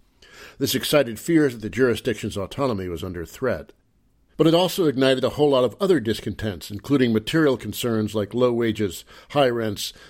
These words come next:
miserably cramped living conditions, and grim prospects for the young.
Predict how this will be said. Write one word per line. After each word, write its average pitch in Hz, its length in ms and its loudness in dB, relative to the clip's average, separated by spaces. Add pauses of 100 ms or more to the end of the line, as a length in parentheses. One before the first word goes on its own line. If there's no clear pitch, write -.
miserably 135 460 4
cramped 117 400 -2
living 127 240 2
conditions, 107 600 -2
and 120 160 -4
grim 107 260 0
prospects 101 600 -6
for 107 100 -10
the 101 120 -6
young. 104 400 -4